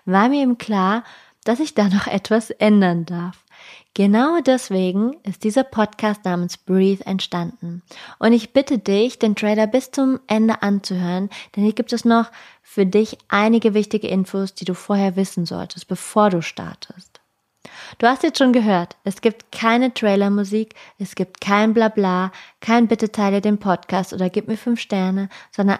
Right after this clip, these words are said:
alle Podcast-Episoden starten direkt und fließen genauso auch aus. Das, was ich dir jetzt schon definitiv versprechen kann, ist, dass du hier niemals Vergo-, Werbung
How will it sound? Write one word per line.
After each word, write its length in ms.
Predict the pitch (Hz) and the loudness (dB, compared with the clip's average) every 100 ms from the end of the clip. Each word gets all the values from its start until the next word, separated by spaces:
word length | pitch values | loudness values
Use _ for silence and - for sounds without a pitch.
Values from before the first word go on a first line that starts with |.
| - | -2
alle 280 | 226 277 285 | 0 2 0
Podcast-Episoden 1120 | 262 254 - 240 - 214 240 214 208 202 202 | 0 -2 0 -2 -2 -4 -2 0 0 0 -2
starten 420 | - 202 190 - | -2 -4 -4 -4
direkt 540 | 180 180 190 226 - - - - - | -6 -2 0 -2 -4 -20 -20 -20 -8
und 160 | 180 175 | -6 -4
fließen 600 | - 208 233 233 233 202 | 0 4 2 2 0 0
genauso 440 | 180 175 175 185 | 0 0 -2 -4
auch 140 | 175 | -6
aus. 480 | - 175 185 160 - _ _ _ - - - _ | -10 -10 -10 -14 -20 _ _ _ -20 -20 -20 _
Das, 420 | 226 285 320 - | 0 2 0 -4
was 160 | 202 196 | -4 -4
ich 80 | 196 | -6
dir 140 | 208 | -4
jetzt 360 | 190 254 269 - | 2 0 0 -6
schon 380 | 185 202 214 180 | -2 0 0 2
definitiv 640 | 269 - 254 240 254 233 | 0 2 0 0 -2 -2
versprechen 580 | 220 - - 208 - 190 | -2 -2 -2 -4 -4 -8
kann, 320 | 180 170 196 - | -6 -6 -6 -4
ist, 400 | 208 285 - _ - - - | 0 0 -2 _ -20 -12 -4
dass 200 | 208 208 | -4 -2
du 260 | 226 220 220 _ | -2 -2 -4 _
hier 240 | - 233 | 0 2
niemals 720 | 220 233 294 320 339 339 - 202 | 4 4 4 2 0 -2 -6 -2
Vergo-, 640 | 226 233 233 190 185 190 | 2 4 2 0 -2 -2
Werbung 720 | 196 233 277 208 185 190 226 | -2 -2 0 -2 -2 -2 -4